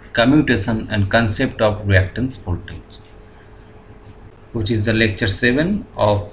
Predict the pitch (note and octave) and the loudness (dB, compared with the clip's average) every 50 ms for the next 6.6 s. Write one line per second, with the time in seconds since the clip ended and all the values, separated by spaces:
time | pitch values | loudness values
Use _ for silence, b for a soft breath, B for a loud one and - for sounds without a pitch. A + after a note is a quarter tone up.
0 | - - G#2 G2+ G2 G2 - - A2 A#2+ A#2+ A2 G2 G2 F#2+ - - F#2 - - | -8 -4 -2 0 -2 -2 -4 -4 -4 -2 0 2 2 2 2 2 0 -2 -2 -2
1 | - - - - A#2+ A#2+ A#2 A2+ A2+ A2+ A2 B2+ B2 A2+ G#2+ G#2 G2+ G2+ G2 F#2+ | -4 -6 -2 0 0 2 2 2 2 2 2 4 4 4 4 4 4 4 4 2
2 | - G#2+ G#2 G2+ G2 - G#2+ - - A2 B2 B2+ C#3 C#3+ C#3+ D3 C#3 A#2 B2 A#2+ | 2 0 0 2 4 4 4 4 6 6 8 8 8 6 6 2 0 0 2 2
3 | A2 A#2 A2+ A2+ A2+ A#2 G2+ - A2 G#2+ G#2 F#2+ G2 G2 F#2+ F#2 F#2+ - - G2 | 2 2 2 2 0 -2 -4 -4 -4 -4 -2 0 2 2 2 2 0 -2 -4 -2
4 | G2 G2 F#2+ F#2 F2+ F2+ F2+ F#2 F#2 F#2+ G2 G2+ - - A2+ A2+ A2 G#2+ G#2+ G#2+ | 0 2 2 2 2 0 -2 -4 -4 -4 -4 -6 -6 -4 -2 -2 -2 -2 0 2
5 | G#2+ A2 B2 B2 - - C3 A#2+ A#2+ - - - - A#2 A#2+ A#2 G#2+ - C#3 C#3+ | 2 2 2 2 -2 -6 -8 -8 -8 -10 -10 -4 -2 0 0 0 -2 -2 -2 -2
6 | C#3+ C#3 C3 B2+ - - - C#3+ C#3 C#3 - | 0 0 0 0 -2 -2 -4 -4 -4 -4 -6